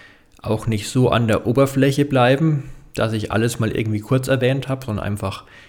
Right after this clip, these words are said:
sinnvoll dir ein paar Einblicke geben, die dich weiterbringen. Ja, vielleicht fragst du dich,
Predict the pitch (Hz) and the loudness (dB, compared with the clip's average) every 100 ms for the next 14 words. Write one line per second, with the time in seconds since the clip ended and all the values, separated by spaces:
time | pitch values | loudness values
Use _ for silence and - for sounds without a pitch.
0 | _ - 143 160 135 127 127 120 98 101 | _ -2 0 2 4 4 4 0 -2 -2
1 | 104 98 107 123 120 113 104 107 104 - | -6 -6 -2 -2 -2 -4 -2 -2 -4 -8
2 | - - _ _ _ _ - - - - | -18 -20 _ _ _ _ -20 -20 -20 -12
3 | - 101 104 - - 92 - - _ - | -4 -2 -2 -6 -8 -8 -8 -16 _ -6
4 | 104 104 - 104 101 - _ _ _ _ | -4 -4 -8 -10 -12 -18 _ _ _ _
5 | _ - - 123 113 - 123 - - 147 | _ -20 -6 -2 0 2 2 2 -2 -4
6 | - 156 147 - - | -2 -2 -2 -6 -10